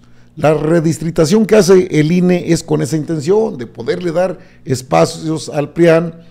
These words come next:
y bajar a Morena en los lugares donde tiene mucha mayor presencia. No, si de que le, le hayan, le hayan, y de que le entran a buscar la manera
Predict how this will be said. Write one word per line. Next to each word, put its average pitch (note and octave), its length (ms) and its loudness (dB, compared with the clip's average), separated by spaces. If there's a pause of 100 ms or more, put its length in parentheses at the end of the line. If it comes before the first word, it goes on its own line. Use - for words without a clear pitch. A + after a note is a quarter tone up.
(140)
y A3 100 -2
bajar E3 380 2
a E3+ 80 0
Morena E3 560 2 (300)
en C3 100 -2
los C3 140 2
lugares C#3+ 320 0
donde B2+ 200 -2
tiene D3 280 0
mucha D3+ 380 0
mayor A#2 320 -2
presencia. F3+ 500 0 (1000)
No, C4 180 0
si C#3 420 -4 (220)
de C3 160 -4
que C#3 220 -4
le, D#3 300 2 (180)
le C#3 180 2
hayan, A#3 340 4
le C3 100 -2
hayan, A2 300 -4
y A#2+ 60 -2
de A2+ 200 -6
que B2+ 120 -8
le D3 120 2
entran A3+ 360 4 (400)
a C3+ 280 2
buscar F3+ 500 2
la E3+ 100 4
manera D#3 600 2